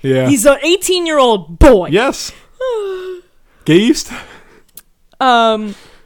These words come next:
Speaker 1: But yeah.
Speaker 2: God.
Speaker 1: Uh,
Speaker 2: And
Speaker 1: so
Speaker 2: it
Speaker 1: he's going through, as I mentioned before, Jack the Ripper has this, I don't even know what the fuck, it's like,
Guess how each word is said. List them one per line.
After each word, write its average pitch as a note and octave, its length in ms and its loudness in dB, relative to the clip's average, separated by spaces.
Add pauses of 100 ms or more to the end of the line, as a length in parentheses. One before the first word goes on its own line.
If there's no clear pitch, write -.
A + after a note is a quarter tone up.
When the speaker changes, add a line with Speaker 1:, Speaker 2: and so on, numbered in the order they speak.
(1040)
Speaker 1:
But B2+ 160 -6
yeah. A#2+ 300 -4
Speaker 2:
God. G3+ 540 -8
Speaker 1:
Uh, A#2 420 -8 (120)
Speaker 2:
And C4 100 -2
Speaker 1:
so C#3+ 140 2
Speaker 2:
it D3+ 120 -6
Speaker 1:
he's D#3+ 340 -8
going G3 320 0
through, D3+ 840 -4 (1200)
as D#3 160 0
I E3+ 60 2
mentioned F3 400 -2
before, C#3 400 -2
Jack F3+ 320 -6
the G#3+ 80 -6
Ripper F3+ 320 -2
has C#3 360 -6
this, - 580 -6 (100)
I - 140 -10
don't A#3+ 160 -6
even D#3+ 180 -4
know C3 140 -2
what B2+ 220 -8
the B2 80 -8
fuck, - 300 -8
it's D3+ 220 -10
like, G3 280 -2